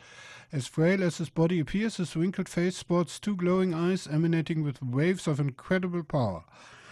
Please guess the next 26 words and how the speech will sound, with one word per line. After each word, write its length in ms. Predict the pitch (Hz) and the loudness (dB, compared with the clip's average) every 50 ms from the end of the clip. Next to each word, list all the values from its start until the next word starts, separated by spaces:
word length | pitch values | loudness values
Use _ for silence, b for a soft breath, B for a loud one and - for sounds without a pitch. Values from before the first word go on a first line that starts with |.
| B B B B B B B _ | B B B B B B B _
In 200 | - 147 160 165 | 2 2 4 4
the 100 | 151 147 | 4 4
rare 260 | 156 165 190 226 220 | 4 4 4 4 4
moments 540 | 208 185 190 202 208 208 214 208 - - 160 | 4 4 4 4 2 0 0 -2 -4 -2 -2
you 80 | 151 | 0
manage 400 | 156 160 165 175 175 - - - | 2 4 4 4 4 2 0 -2
to 100 | - 160 | 0 2
look 220 | 156 190 226 - 185 | 2 2 2 2 2
into 160 | 160 147 147 | 2 2 2
the 100 | 151 147 | 0 0
bright 360 | 135 143 143 139 - - - | 2 4 4 4 4 2 2
glowing 340 | - 131 135 151 156 151 151 | 4 4 6 6 6 6 6
eyes, 340 | 151 160 190 214 202 - 190 | 6 4 4 2 0 0 -2
you 100 | 165 160 | 0 0
are 120 | 156 156 | 0 0
able 240 | 156 180 202 208 185 | 0 2 2 2 0
to 100 | - - | 0 0
catch 300 | - 175 180 185 - 185 | 2 2 2 2 2 0
a 20 | |
glimpse 460 | 156 147 139 151 170 202 220 196 - | -2 2 2 4 4 6 4 4 0
of 100 | 175 156 | 0 4
many 320 | 156 156 165 185 220 226 208 | 4 6 6 6 6 4 2
tentacles 1000 | - - - 208 220 247 247 - 196 147 - 151 135 127 117 113 - - - - _ _ _ _ | 0 0 0 2 2 2 4 2 0 2 4 4 6 6 4 2 0 -6 -12 -14 _ _ _ _
growing 480 | - 156 165 175 185 185 180 175 175 | 2 4 6 8 8 8 6 6 4
from 400 | - - - - 165 165 170 170 | 2 -2 -2 0 2 4 4 4
the 180 | 165 165 165 | 2 0 -2